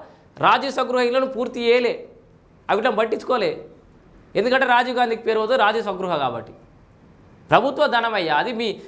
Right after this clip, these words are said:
రేవంత్ రెడ్డి జోలకెళ్ళి పెడతలేడు, కేసీఆర్ జోలకెళ్ళి పెడతలేడు. ప్రజల సొమ్ము, మేము పన్నులు కట్టి నడిపించుకుంటున్న ప్రభుత్వాలు మా డబ్బులను ఇట్లా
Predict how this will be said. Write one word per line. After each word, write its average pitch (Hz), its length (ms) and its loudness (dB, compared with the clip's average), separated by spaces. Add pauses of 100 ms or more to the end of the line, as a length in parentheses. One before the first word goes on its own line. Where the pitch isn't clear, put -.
(100)
రేవంత్ 220 400 2
రెడ్డి 214 180 -2
జోలకెళ్ళి 226 380 0
పెడతలేడు, 233 360 0
కేసీఆర్ 214 420 0
జోలకెళ్ళి 190 360 -4
పెడతలేడు. 139 500 -4 (2250)
ప్రజల 233 300 4
సొమ్ము, 240 440 -4 (580)
మేము 226 180 0
పన్నులు 233 340 0
కట్టి 262 460 -4
నడిపించుకుంటున్న 196 500 -4
ప్రభుత్వాలు 180 720 -2 (320)
మా 233 180 6
డబ్బులను 208 460 0
ఇట్లా 247 380 0